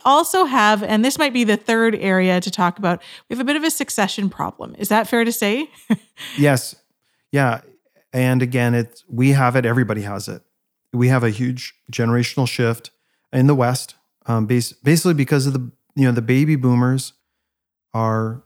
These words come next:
Speaker 2: you know, starting to, uh, transition or, or at least are in that zone, the last of the baby boomers. There's very few Gen X. There's
Speaker 1: Mm-hmm.
Speaker 2: not,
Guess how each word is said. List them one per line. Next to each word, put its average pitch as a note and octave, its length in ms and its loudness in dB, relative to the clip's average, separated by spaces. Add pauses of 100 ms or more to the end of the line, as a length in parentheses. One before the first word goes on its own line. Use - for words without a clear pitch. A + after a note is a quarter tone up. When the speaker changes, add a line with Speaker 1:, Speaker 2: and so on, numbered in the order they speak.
(120)
Speaker 2:
you A2+ 180 -4
know, G#2+ 100 -2
starting A#2 420 0
to, A2+ 440 -2
uh, A2+ 160 -2
transition B2 640 0
or, A#2 280 -2 (100)
or A2+ 160 0
at A2+ 80 -6
least B2 280 0
are A#2 100 0
in B2 140 2
that A#2 220 0
zone, A#2+ 380 0
the A#2 100 0
last A2 240 -2
of - 40 -20
the B2 60 -6
baby A2 240 -2
boomers. A2 420 -2 (240)
There's B2+ 140 0
very C#3 240 2
few C#3 200 0
Gen A#2 220 0
X. - 380 -6 (560)
There's G#3 220 -4
Speaker 1:
Mm-hmm. G#3 40 -2
Speaker 2:
not, A#2 260 -2